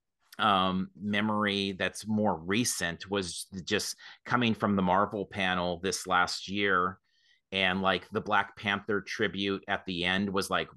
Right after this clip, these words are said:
really, really moving and, like, powerful. And it felt like it really transcended what we were there. So that was, like, I, I don't think I'll ever forget that for sure. I don't think that.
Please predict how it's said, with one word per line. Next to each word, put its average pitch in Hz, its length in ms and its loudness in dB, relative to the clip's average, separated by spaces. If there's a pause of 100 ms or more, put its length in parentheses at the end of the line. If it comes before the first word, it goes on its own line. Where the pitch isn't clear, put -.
really, 95 540 2 (100)
really 95 320 0
moving 98 580 -2
and, 90 140 -4
like, 85 240 -2
powerful. 95 580 0
And 85 80 -4
it 71 120 -10
felt 82 200 0
like 90 200 -2
it 78 80 -8
really 90 320 0 (340)
transcended 98 960 2
what 92 160 2
we 98 140 0
were 90 80 0
there. 87 360 2
So - 260 -6
that 90 220 0
was, 104 300 -6
like, 85 400 -2 (500)
I, 95 200 0
I 127 120 2
don't 131 200 2
think 120 180 0
I'll 107 140 6
ever 92 240 -2
forget 92 580 -2
that 78 380 0 (120)
for - 160 -8
sure. 67 480 -2
I 85 100 -4
don't 85 260 -8
think 80 260 -10
that. 80 220 0